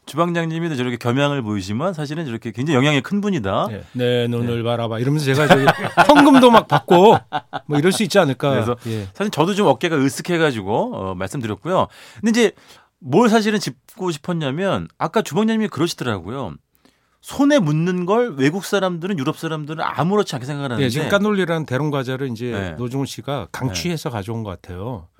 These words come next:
Speaker 1: 아니, 돈 냈죠.
Speaker 2: 돈 냈어요?
Speaker 1: 내 돈
Speaker 2: 네.
Speaker 1: 내산이에요.
Speaker 2: 예, 예. 그래서
Speaker 1: 네.
Speaker 2: 이걸 이제 먹는데
Speaker 1: 네.
Speaker 2: 이걸 먹고 나면
Speaker 1: 네.
Speaker 2: 그 당연히 그 특히 서양인들을
Speaker 1: 네.
Speaker 2: 기준으로 했을 때
Speaker 1: 네.
Speaker 2: 물론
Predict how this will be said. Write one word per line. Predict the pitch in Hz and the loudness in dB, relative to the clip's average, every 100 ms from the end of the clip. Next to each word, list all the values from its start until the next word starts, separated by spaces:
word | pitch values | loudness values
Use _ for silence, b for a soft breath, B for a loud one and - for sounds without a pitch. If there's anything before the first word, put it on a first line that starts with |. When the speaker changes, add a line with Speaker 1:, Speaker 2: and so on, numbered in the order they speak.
| - | -8
Speaker 1:
아니, | 107 | -8
돈 | - 143 | -2 0
냈죠. | 120 - 139 | 0 0 0
Speaker 2:
돈 | |
냈어요? | - 90 95 92 | 0 0 -6 -6
Speaker 1:
내 | 90 117 | -6 -2
돈 | 185 | 2
Speaker 2:
네. | 220 | 2
Speaker 1:
내산이에요. | 123 160 202 220 135 78 76 | 2 0 -4 -4 -6 -8 -10
Speaker 2:
예, | 87 87 | -12 -12
예. | - | -12
그래서 | 104 87 | -6 -6
Speaker 1:
네. | 78 - - - | -6 -10 -10 -6
Speaker 2:
이걸 | 143 151 | -2 -2
이제 | 127 131 | -2 0
먹는데 | 127 165 170 139 117 151 95 | 2 4 2 2 2 2 0
Speaker 1:
네. | 95 82 73 _ _ _ _ _ - | -4 -8 -12 _ _ _ _ _ -6
Speaker 2:
이걸 | 165 156 | -2 0
먹고 | 151 - | 0 0
나면 | 190 123 151 139 | 2 2 2 0
Speaker 1:
네. | 85 92 78 76 _ _ _ | -2 -8 -8 -14 _ _ _
Speaker 2:
그 | - 165 | -12 -10
당연히 | - 196 220 175 139 _ _ | 0 4 4 2 -2 _ _
그 | - 135 135 123 - _ _ | -8 -4 -2 -4 -8 _ _
특히 | - - _ - 226 214 185 151 143 | -16 -16 _ -4 0 0 -2 -4 -6
서양인들을 | - 254 262 247 156 110 104 98 95 - | -2 2 4 4 2 -2 -6 -8 -10 -6
Speaker 1:
네. | 98 85 76 | -4 -4 -8
Speaker 2:
기준으로 | - 117 110 107 | -12 -10 -8 -8
했을 | 139 - 110 | -8 -10 -14
때 | - 104 - | -14 -12 -8
Speaker 1:
네. | 98 92 78 - _ _ _ - | -6 -4 -6 -14 _ _ _ -10
Speaker 2:
물론 | 123 139 | -4 -4